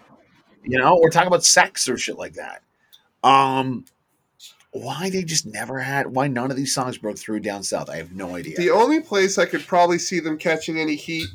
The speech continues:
Speaker 2: is K-Rock in L A, and that's only because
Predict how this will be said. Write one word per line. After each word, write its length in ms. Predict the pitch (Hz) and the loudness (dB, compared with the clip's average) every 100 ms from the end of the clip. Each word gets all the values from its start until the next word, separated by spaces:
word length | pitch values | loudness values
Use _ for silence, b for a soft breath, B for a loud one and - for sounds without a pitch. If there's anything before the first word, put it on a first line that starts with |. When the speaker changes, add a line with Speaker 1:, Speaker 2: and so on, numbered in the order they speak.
| - | -8
Speaker 2:
is 420 | 156 147 - - _ _ _ | -6 -6 -8 -12 _ _ _
K-Rock 640 | 170 170 165 160 160 160 | 2 4 4 4 2 0
in 100 | 147 | 0
L 200 | 139 135 | 2 4
A, 260 | 147 160 151 | 4 2 2
and 120 | 151 | 0
that's 200 | 147 165 | 0 0
only 180 | 156 143 | 0 0
because 520 | 147 151 143 139 | -2 0 0 0